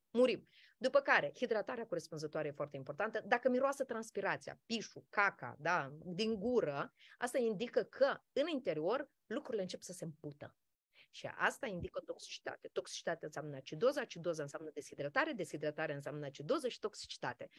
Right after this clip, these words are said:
Și uite, așa e un cerc vicios. Bun. Exact. Apă cu duță, cu lămâie, băut de dimineață, stomacul gol. Exact. Trimite la baie mai bine decât o cafea acidă.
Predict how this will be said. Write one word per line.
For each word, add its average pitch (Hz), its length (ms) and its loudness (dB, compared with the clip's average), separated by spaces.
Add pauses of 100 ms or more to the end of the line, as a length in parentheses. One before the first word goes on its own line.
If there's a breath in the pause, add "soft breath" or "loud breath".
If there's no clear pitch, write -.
(120)
Și - 120 -6
uite, - 180 0
așa 349 420 2
e 233 120 0
un 233 140 0
cerc 202 280 -4
vicios. - 500 -4 (300)
Bun. 269 300 4 (540 loud breath)
Exact. 208 800 4
Apă 196 400 4
cu 202 200 -2
duță, 185 460 -2
cu 185 120 -8
lămâie, 185 360 0
băut 170 200 -4
de 165 60 -6
dimineață, 165 440 -4
stomacul 160 460 -8
gol. 208 420 2 (260)
Exact. 214 800 2
Trimite 196 360 -2
la 202 120 0
baie 196 240 2
mai 180 140 -2
bine 240 200 -2
decât 226 200 -4
o 180 60 2
cafea 156 320 -4
acidă. - 360 -8